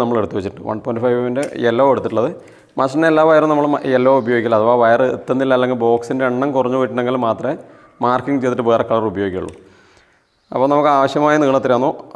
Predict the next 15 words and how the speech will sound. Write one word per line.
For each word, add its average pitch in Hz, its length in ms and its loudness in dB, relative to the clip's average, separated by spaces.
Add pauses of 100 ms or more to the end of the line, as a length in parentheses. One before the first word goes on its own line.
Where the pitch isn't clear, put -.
(100)
അത് 117 160 0
വെച്ചിട്ട് 120 280 -6 (340)
കട്ട് 131 160 -2
ചെയ്യും. 90 180 -8 (4000)
അപ്പോൾ 131 140 -4
അതിന് 135 180 -4
ശേഷം 139 260 0 (320)
ഈ 135 100 -6
സ്വിച്ച് 135 260 -8
ബോർഡിൻ്റെ 143 360 2
കണക്ഷൻ 135 320 -4
കൊടുക്കാൻ 120 260 0
വേണ്ടിയിട്ട് 117 260 -4 (640)
ഏകദേശം 135 320 2
ഒന്നിന് 139 220 0